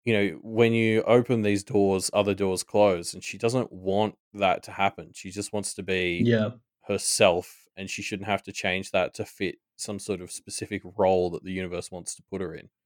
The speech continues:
Speaker 2: Yeah, I, I do quite like it when viewed through that lens. It feels kind of admirable and, like,
Speaker 1: Yeah.
Speaker 2: she's not backing down. She's not letting herself be defined by anything explicitly, <laughs>
Speaker 1: When what, like,
Speaker 2: which I
Speaker 1: like,
Speaker 2: think is good.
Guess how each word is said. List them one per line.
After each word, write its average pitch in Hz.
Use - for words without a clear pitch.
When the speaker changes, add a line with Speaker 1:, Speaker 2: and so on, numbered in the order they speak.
Speaker 2:
Yeah, 226
I, 214
I -
do 269
quite 190
like 135
it 113
when 123
viewed 117
through 127
that 110
lens. 110
It 165
feels 247
kind 190
of 131
admirable 120
and, 104
like, 101
Speaker 1:
Yeah. 101
Speaker 2:
she's 170
not 214
backing 165
down. 127
She's 139
not 156
letting 143
herself 131
be -
defined 120
by 104
anything -
explicitly, 202
<laughs> -
Speaker 1:
When 143
what, 147
like, 147
Speaker 2:
which 151
I 147
Speaker 1:
like, 180
Speaker 2:
think 180
is 175
good. 131